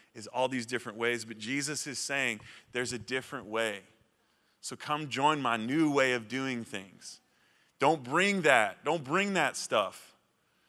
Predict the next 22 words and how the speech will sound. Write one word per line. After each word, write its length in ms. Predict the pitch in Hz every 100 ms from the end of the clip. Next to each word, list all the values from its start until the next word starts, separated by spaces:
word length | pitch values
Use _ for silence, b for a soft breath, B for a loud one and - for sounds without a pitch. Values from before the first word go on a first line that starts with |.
| _ _ _ _ -
There's 120 | 117
been 160 | 165 165
too 200 | 185 202
many 200 | 202 185
people 320 | 202 180 175
that 80 | 160
have 100 | 131
brought 240 | 156 160
that 200 | 156 131
stuff. 400 | - 160 127 -
It's 140 | 151 -
gotta 220 | 185 180
change 360 | - 170 175 160
in 80 |
our 120 | 156 131
generation 640 | 143 139 139 147 - 123
what 120 | 131
it 80 | 120
means 240 | 135 131
to 80 | 127
follow 300 | - 120 117
Jesus. 460 | 107 123 101 95